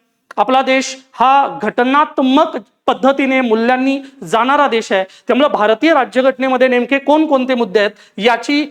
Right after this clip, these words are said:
घटनेची वैशिष्ट्ये या प्रकरणामध्ये त्याचं समावेशन आहे.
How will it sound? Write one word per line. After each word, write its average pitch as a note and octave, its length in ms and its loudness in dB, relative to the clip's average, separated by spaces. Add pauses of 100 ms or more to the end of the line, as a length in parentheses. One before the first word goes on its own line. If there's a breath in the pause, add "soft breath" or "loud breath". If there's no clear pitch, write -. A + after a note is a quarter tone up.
(260)
घटनेची C4+ 440 0
वैशिष्ट्ये A#3 560 0 (180 loud breath)
या A#3+ 140 2
प्रकरणामध्ये A#3 640 0
त्याचं B3+ 260 -2
समावेशन F#3 580 -2
आहे. C#3 100 -12